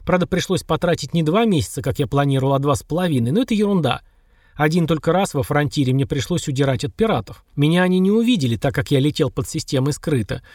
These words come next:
но вот возмущение гиперпространства при моем выходе из него они разглядеть сумели. Тут же бросились меня искать, но я спокойно разогнался и ушел. Потом, правда, сообразил, что сними я систему маскировки,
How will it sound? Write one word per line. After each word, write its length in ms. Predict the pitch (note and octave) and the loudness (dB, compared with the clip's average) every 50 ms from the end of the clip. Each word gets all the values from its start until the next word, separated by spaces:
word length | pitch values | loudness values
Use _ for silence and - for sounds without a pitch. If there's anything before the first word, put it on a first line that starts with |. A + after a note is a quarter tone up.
| - - - | -20 -8 -2
но 100 | E3 F#3 | 0 0
вот 100 | F3 - | 0 2
возмущение 580 | E3 D#3 D3+ F3 F#3 - - - F3+ E3 D3+ C#3+ | 0 0 0 0 0 -2 -2 -2 -2 -2 0 0
гиперпространства 880 | C#3+ D#3 - D#3 C#3 - - D#3+ D3 - - - F#3+ G#3+ F#3 - D3 G#2 | -2 -2 -2 -2 -2 0 0 0 0 0 -2 -2 -2 -2 -2 -2 -2 -2
при 140 | - C#3+ | 0 0
моем 260 | C3+ C#3 C#3 C#3 C3+ C3 | 2 2 2 2 0 0
выходе 340 | F3 F#3+ - E3+ D3 C#3+ | 0 0 0 0 0 0
из 100 | C#3+ B2+ | 0 0
него 220 | B2 B2+ B2+ C3 D3 | 2 2 2 2 2
они 160 | D3 D3 C#3+ | 2 2 0
разглядеть 460 | C3+ A#2+ A#2 C3+ C3+ A#2+ A2+ A2 - | 0 0 0 0 0 0 0 0 -2
сумели. 440 | - A3 A3+ G#3+ C#3+ A#2 A#2+ - - _ _ _ _ _ _ _ _ - - | -2 -2 0 0 0 -2 -4 -6 -10 _ _ _ _ _ _ _ _ -8 -4
Тут 160 | - C4+ A3+ | -2 0 2
же 100 | A#3 A#3 | 2 2
бросились 460 | G#3 A3+ A#3+ - - A3+ G#3 - - | 4 2 2 2 0 -4 -6 -4 -2
меня 200 | A3 G#3+ A3 A3 | 0 0 2 0
искать, 380 | G3 - - - C3+ B2+ - - | 0 -2 -2 -2 -2 -2 0 0
но 80 | D3 | 0
я 60 | D3+ | 0
спокойно 480 | - - - C#3 B2+ - G#3+ A3+ A3 G3+ | 0 -2 -2 -4 -2 0 0 0 0 2
разогнался 600 | E3 C3+ C3+ B2+ B2+ B2+ B2 A#2 A2 - - F3+ | 2 2 0 0 0 0 0 0 -2 -4 -4 -6
и 20 | |
ушел. 340 | A3+ - - D#3+ C3+ B2 - _ _ _ _ _ _ _ - - | -4 -4 -4 -6 -6 -6 -8 _ _ _ _ _ _ _ -4 -2
Потом, 260 | E3 D#3 - E3+ D3 | 0 0 2 0 0
правда, 200 | - E3 D#3 C#3+ | 0 0 -2 -2
сообразил, 540 | - - E3 D3 D#3 D#3+ D#3 E3 G#3+ A#3 F#3+ | -2 -2 -2 0 2 2 2 2 2 0 -2
что 160 | - - B2+ | 0 -2 -4
сними 320 | - - D3 D3 D#3 D3+ D3 | -4 -2 0 0 2 2 2
я 80 | D3 | 0
систему 440 | C3+ - D3 - - - D3+ D3 C#3 | 0 -2 -6 -8 -4 -2 0 0 0
маскировки, 640 | C#3 C#3+ - - - D3+ F#3 A#3+ A3+ - - B2+ - | 0 0 -2 -2 -2 0 0 0 0 -2 -4 -10 -10